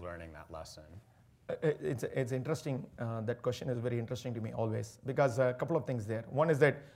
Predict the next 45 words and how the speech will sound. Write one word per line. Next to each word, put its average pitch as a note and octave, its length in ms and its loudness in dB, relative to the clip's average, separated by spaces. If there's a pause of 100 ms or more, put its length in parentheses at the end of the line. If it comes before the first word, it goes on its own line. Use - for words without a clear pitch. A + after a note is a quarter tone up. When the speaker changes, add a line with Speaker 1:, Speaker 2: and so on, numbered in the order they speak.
(160)
Speaker 2:
of C3+ 120 4
course, C#3+ 200 6
I've C3 160 6
done C#3 180 4
the C3 60 4
math, B2+ 420 0 (240)
I've G#2+ 80 -6
read B2 180 2
science, B2 540 -2 (440)
I'm C#3 80 -4
a A#2+ 40 -6
computer C3+ 260 -2
science B2 220 -6
engineer, A2 460 -2 (500)
I A#2 60 0
worked B2 240 4
at A#2 80 0
I A#2+ 100 2
B A#2 180 0
M, A2 200 -2 (640)
and, A#2+ 280 -2
uh, A#2+ 260 -2 (140)
I've A2+ 140 -2
run B2+ 200 0
businesses, A#2 540 -2
I've A2+ 100 -4
run A#2 200 -4
technology B2 400 -4
transformation, A2 640 -8 (100)
but A#2+ 140 -2
none C#3 160 0
of E3+ 160 2
it B2+ 220 2
has B2+ 140 -4
come C3+ 160 -2
handy A#2+ 380 0 (520)
when C3 200 0
I C3 80 2
have C3+ 200 6
to B2 220 4 (380)
show D3+ 220 2
my D3 140 4
commitment C3+ 540 0
to, A2 240 -2 (680)
uh, A#2 100 -2